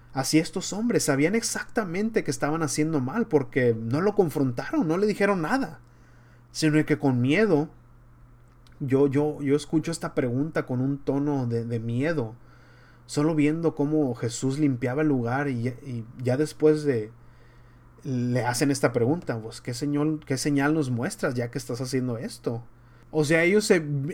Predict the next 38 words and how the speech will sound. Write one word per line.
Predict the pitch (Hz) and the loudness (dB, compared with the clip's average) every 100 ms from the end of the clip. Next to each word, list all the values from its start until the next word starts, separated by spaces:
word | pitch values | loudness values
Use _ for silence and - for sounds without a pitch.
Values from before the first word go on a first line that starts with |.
| - | -4
se | - 135 | -2 4
confrontaron | 147 131 139 127 165 208 | 4 4 2 6 6 4
con | 208 196 | -2 -2
Jesús | 156 135 156 | -2 2 2
diciendo, | 160 147 147 143 135 | 2 2 2 2 0
"¿Sabes | 175 185 | 0 -2
qué? | - 208 | 0 0
Yo | 190 | 0
aquí | 165 185 | -2 -4
soy | 196 196 | 0 0
el | 175 | 2
jefe. | - 143 123 113 107 | 0 0 -2 -10 -4
¿Tú, | 143 147 151 147 139 131 | 0 4 4 4 2 -2
tú | 147 | -2
qué | 165 - | -2 0
crees? | 143 139 151 139 | 0 4 4 2
¿Qué | - 143 | -2 -4
te | 151 - | -4 -4
crees | 135 143 - | -2 -2 -2
que | 135 | -4
eres | 131 143 127 | 0 -2 -2
para | 127 120 | -2 0
venir | 117 120 131 | 0 0 -2
a | |
decirnos | 135 120 131 131 120 | -2 -2 -2 -2 -2
qué | 131 | -4
hacer | 120 127 131 120 117 - - - | -4 -4 -2 -4 -10 -18 -20 -12
y | 123 | -10
qué | 120 127 | -6 -2
no | 127 | 0
hacer?" | 120 175 165 - - - - - - - - - - | 0 0 -2 -4 -20 -20 -20 -20 -20 -20 -20 -12 -4
A, | 165 - | -4 -2
a | - 151 | -6 0
pesar | 139 - 160 196 | 0 2 0 4
de | 208 | 2
ver | 185 185 | 2 0
la | 196 | 0
autoridad, | 180 - 143 127 120 131 165 | 0 2 2 4 4 4 2